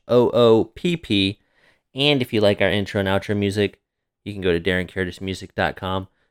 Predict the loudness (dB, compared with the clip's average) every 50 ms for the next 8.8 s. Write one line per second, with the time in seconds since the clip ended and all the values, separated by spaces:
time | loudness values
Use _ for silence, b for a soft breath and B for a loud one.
0 | _ _ _ _ _ _ _ _ _ _ _ _ _ _ -2 0 2 2 2 6
1 | 8 8 8 10 8 8 8 8 8 8 8 8 8 10 12 12 12 10 8 6
2 | 6 6 6 8 8 10 10 8 6 4 4 4 4 4 4 2 2 2 2 2
3 | 2 2 0 -2 -2 -6 _ _ _ _ _ _ _ _ _ _ _ _ _ _
4 | _ _ 0 4 4 6 6 6 4 2 0 -4 2 2 4 4 4 4 4 4
5 | 2 2 -2 -4 -2 -2 -2 -2 _ _ _ _ _ _ _ _ _ _ _ _
6 | _ _ _ _ _ _ _ _ _ _ _ _ _ _ -20 -20 _ -20 -16 -6
7 | -2 -2 -2 0 0 2 2 2 2 2 2 4 4 4 4 4 2 2 0 -4
8 | -6 -2 4 6 6 6 6 2 0 -4 -4 -4 -6 -6 -6 -6